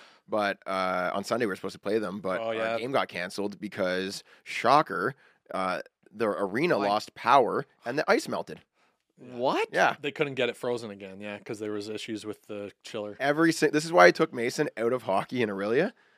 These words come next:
Speaker 1: because every single year there's something. It was Legionnaires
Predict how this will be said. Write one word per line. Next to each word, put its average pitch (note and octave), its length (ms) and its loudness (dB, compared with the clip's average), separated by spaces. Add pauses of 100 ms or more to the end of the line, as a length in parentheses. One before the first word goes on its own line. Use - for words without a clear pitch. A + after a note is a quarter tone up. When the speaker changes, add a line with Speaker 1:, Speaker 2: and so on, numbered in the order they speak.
(360)
Speaker 1:
because B2+ 240 0
every C3 280 4
single C#3 260 2
year A#2 180 2
there's G#2 160 -2
something. F#2+ 340 -2
It E2+ 80 -8
was F#2 140 -10
Legionnaires B2+ 920 -2